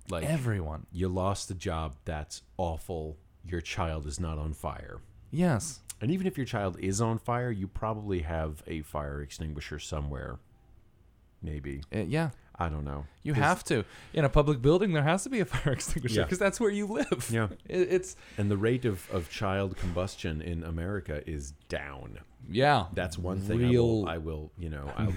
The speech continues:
Speaker 1: give
Speaker 2: Not,
Speaker 1: that to this administration.
Speaker 2: not a high rate of,
Speaker 1: Child,
Speaker 2: of child
Speaker 1: yeah.
Speaker 2: fires.
Speaker 1: Children are bursting into fire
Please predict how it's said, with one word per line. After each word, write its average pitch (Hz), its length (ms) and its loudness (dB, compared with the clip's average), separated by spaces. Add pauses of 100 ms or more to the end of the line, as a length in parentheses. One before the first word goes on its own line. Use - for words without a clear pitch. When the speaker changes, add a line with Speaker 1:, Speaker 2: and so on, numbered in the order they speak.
(160)
Speaker 1:
give 104 180 2
Speaker 2:
Not, 110 80 2
Speaker 1:
that - 200 0
to 95 100 -2
this 87 200 -4
administration. 82 640 -2
Speaker 2:
not 113 240 2
a 120 80 4
high 120 240 2
rate 113 420 0 (160)
of, 113 180 0
Speaker 1:
Child, 98 480 2
Speaker 2:
of - 40 -8
child 110 260 2
Speaker 1:
yeah. 107 80 -4
Speaker 2:
fires. 87 400 -4
Speaker 1:
Children 104 380 -2
are 92 120 -4
bursting 92 440 -4
into 85 180 -6
fire 85 520 -2